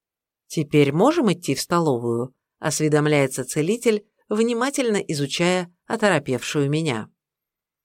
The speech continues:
"Зираж, я так и не поняла до конца механизм вашей трансформации.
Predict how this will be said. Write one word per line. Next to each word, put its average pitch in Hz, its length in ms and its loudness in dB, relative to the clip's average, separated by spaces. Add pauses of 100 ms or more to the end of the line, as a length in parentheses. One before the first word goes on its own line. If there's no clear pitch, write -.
(420)
"Зираж, 175 640 2
я 175 360 0 (520)
так 175 200 -4
и 180 60 2
не 180 100 2
поняла 208 440 4
до 139 100 2
конца 147 380 0
механизм 147 560 0
вашей 147 260 0
трансформации. 160 1040 -2